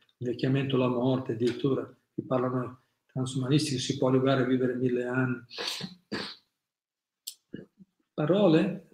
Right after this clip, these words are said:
parole, dice Prabhupada, ma sono segni postatati, sono segni postatati che, di, di una persona che per adesso non ha fatto. Se una persona non ha dato dei risultati,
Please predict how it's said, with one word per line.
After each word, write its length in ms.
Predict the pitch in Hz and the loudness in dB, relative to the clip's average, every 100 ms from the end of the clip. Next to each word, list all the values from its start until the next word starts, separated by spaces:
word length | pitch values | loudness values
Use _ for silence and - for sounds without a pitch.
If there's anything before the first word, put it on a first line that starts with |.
| _ | _
parole, 400 | 139 156 170 156 | -2 4 6 4
dice 180 | - 147 | 2 2
Prabhupada, 520 | 156 143 151 156 170 | 4 2 2 2 4
ma 160 | 143 127 | 2 0
sono 260 | 143 143 | -2 -2
segni 360 | - 139 135 135 | -2 0 0 -2
postatati, 720 | 131 - 127 170 156 - - | -4 -6 -4 -2 -2 -2 -10
sono 180 | - 135 | -12 -10
segni 240 | - 143 | -4 -4
postatati 720 | 131 135 156 143 143 143 160 156 | -4 0 0 2 -2 0 0 0
che, 320 | 135 131 - | 0 -2 -6
di, 200 | 120 - | -14 -12
di 80 | - | -8
una 160 | 135 - | -8 -2
persona 460 | 143 - 156 165 | -2 0 -2 0
che 140 | 147 123 | -2 -4
per 160 | - | 0
adesso 240 | 151 - 135 | 0 0 -4
non 120 | 127 | -8
ha 40 | 120 | -2
fatto. 280 | 151 - | 0 0
Se 120 | - 139 | -2 -4
una 120 | 135 | -2
persona 340 | 156 - 165 | -2 0 2
non 120 | 151 | 4
ha 60 | 151 | 6
dato 240 | 151 156 | 4 4
dei 140 | 139 143 | 2 2
risultati, 720 | 135 135 131 147 131 127 | 0 -8 -10 -8 -8 -10